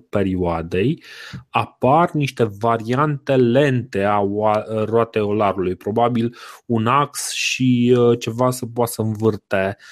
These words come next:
să învârtă, să învârtă, practic, masa de lucru, știi?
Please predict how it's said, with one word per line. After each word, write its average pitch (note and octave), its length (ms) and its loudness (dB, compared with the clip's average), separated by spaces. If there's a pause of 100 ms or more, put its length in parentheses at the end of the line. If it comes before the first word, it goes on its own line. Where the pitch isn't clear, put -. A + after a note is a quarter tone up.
(180)
să - 160 -6
învârtă, G#2+ 560 0 (1120)
să - 180 -6
învârtă, G2+ 440 -2
practic, G2 540 -6
masa G2+ 360 -2
de F#2 120 -2
lucru, F#2 400 -2
știi? A#2 340 -6